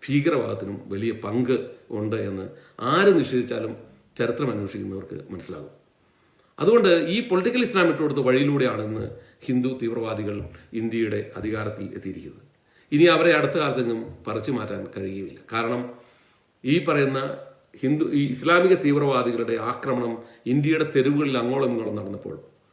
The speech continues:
അസ്തപ്രജ്ഞരായി നിന്ന മനുഷ്യരുടെ ഇടയിലേക്കാണ് അവർ വന്നത്. "ഞങ്ങളിത് പരിഹരിക്കാം" എന്ന് പറഞ്ഞു.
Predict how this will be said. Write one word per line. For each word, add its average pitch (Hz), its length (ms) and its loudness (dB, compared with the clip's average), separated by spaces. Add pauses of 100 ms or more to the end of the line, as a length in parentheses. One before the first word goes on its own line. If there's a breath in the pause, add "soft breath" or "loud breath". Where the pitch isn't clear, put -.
(240 soft breath)
അസ്തപ്രജ്ഞരായി 139 720 -2
നിന്ന 120 220 -4
മനുഷ്യരുടെ 110 400 -4
ഇടയിലേക്കാണ് 107 400 -4
അവർ 104 140 -4
വന്നത്. 101 340 -6 (280 loud breath)
"ഞങ്ങളിത് 117 360 0
പരിഹരിക്കാം" 104 560 -6
എന്ന് 90 120 -12
പറഞ്ഞു. 78 220 -14